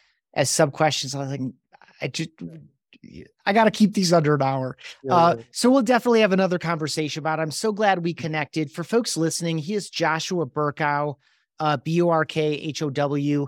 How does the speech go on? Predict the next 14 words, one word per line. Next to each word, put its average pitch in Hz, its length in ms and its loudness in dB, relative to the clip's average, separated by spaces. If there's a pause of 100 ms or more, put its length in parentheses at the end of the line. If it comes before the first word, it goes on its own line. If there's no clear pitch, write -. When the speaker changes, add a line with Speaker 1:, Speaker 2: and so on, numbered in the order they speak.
(240)
Speaker 1:
Hit - 220 -2
him 262 120 4
up 202 160 4
on 190 140 4
LinkedIn. 180 600 -2 (240)
Uh, 151 140 -4
he 147 180 -4
just 165 280 -6 (180)
Speaker 2:
Absolutely. 143 140 -4
Speaker 1:
invited 147 340 -2
you 151 100 -2
to 151 100 -2
do 147 200 -2
so. 160 320 0